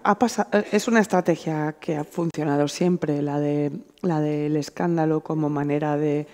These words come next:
que se hable de ello. Lo que pasa es que ahora hay estrategias más novedosas, ¿no? que, que sí que juegan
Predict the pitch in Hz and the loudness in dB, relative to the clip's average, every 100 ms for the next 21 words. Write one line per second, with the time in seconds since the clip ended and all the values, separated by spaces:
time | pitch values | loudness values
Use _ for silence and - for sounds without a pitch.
0 | - _ _ - 160 - 151 156 156 147 | -20 _ _ -4 -4 2 4 4 4 4
1 | 143 175 170 151 - - 160 175 - 180 | 4 6 6 4 2 -4 -4 -2 2 2
2 | 175 180 185 - - - - - - 180 | 4 4 2 -2 -12 -20 -20 -8 -2 0
3 | 180 170 170 190 180 180 185 175 165 180 | 0 0 0 2 2 2 2 2 0 2
4 | 175 170 196 - 196 220 220 180 226 294 | 4 6 6 2 0 0 -2 -4 -4 -4
5 | 196 175 165 165 170 190 - 190 - 185 | 0 2 0 -2 -4 -2 0 0 2 4
6 | 190 196 | 4 2